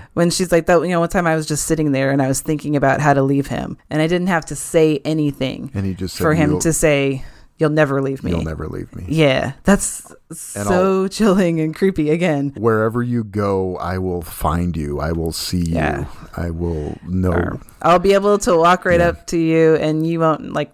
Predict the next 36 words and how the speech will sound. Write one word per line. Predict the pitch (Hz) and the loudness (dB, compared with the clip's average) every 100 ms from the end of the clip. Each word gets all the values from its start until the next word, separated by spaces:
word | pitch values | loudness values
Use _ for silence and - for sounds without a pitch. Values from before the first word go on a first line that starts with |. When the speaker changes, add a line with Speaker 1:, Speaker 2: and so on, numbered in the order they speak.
| - | -8
Speaker 1:
you | 160 | -2
won't | 151 143 | -2 0
know | 151 147 | 0 0
that | 147 | 0
I'm | 139 143 | -2 -2
there," | 139 151 - | -2 -2 0
or | 156 | 2
something. | 156 143 143 135 139 - | 2 2 -2 -4 -6 -8
Speaker 2:
Yeah. | 95 82 78 - _ | -10 -10 -12 -20 _
Speaker 1:
Which | - 156 - | -8 -6 -6
he | 196 196 | -4 2
has. | 220 269 165 147 - - - _ | 2 4 4 2 -4 -10 -14 _
Speaker 2:
Mm-hmm. | 92 87 104 123 _ | -12 -10 -12 -12 _
Speaker 1:
And | 202 214 | 2 2
it's | 233 233 | 0 -2
ki-, | 247 - | -4 -2
and | 226 240 | 0 0
this | 247 | 0
is | 247 | 0
also | 233 247 | 0 0
kind | 240 214 | -2 -2
of | 196 185 | -2 -2
a | |
good | 185 175 | 0 -2
scene | 175 185 175 170 160 - _ | -4 -6 -4 -4 -6 -10 _
'cause | 190 180 | -2 -2
this | 185 | -4
is | 180 | -4
before, | 165 160 165 160 156 151 147 - | -4 -2 2 2 4 2 -2 -6
you | - 156 | -4 -2
know, | 135 | 0
we | 143 | 0
actually | 143 - 143 | -2 -4 -4
find | 143 135 | -2 -4
out | 135 131 | -4 -6
that, | - 139 | -6 -8